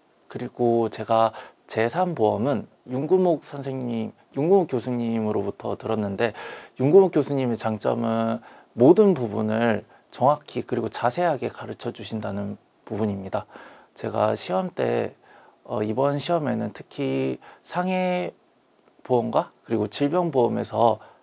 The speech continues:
각각 한 문제 한 문제씩 출제되었는데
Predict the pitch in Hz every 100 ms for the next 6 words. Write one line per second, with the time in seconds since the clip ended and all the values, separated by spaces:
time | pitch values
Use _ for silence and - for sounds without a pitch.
0 | _ - 107 - 135 - - 170 180 170
1 | 143 160 170 151 123 120 - 165 - 175
2 | 113 110 107 104 123 113